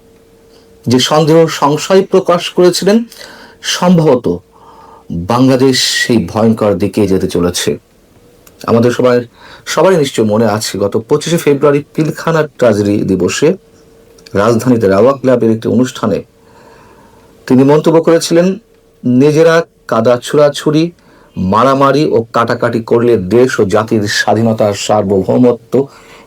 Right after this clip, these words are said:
বিপন্ন হবে। আমি আপনাদের সতর্ক করে দিচ্ছি, পরে বলবেন যে সতর্ক করিনি।" তিনি সতর্ক করেছিলেন।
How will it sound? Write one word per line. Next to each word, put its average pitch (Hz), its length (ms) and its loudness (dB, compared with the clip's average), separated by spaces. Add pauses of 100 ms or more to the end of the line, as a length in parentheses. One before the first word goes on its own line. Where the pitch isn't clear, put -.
(100)
বিপন্ন 113 560 2
হবে। 80 340 -4 (840)
আমি 117 200 2
আপনাদের 113 280 2
সতর্ক 165 400 0
করে 156 180 2
দিচ্ছি, - 460 -4 (960)
পরে 131 220 4
বলবেন 139 680 0 (160)
যে 107 120 -4
সতর্ক 123 500 -4
করিনি।" 95 520 -2 (1900)
তিনি 139 160 2
সতর্ক 127 360 -2
করেছিলেন। 143 600 0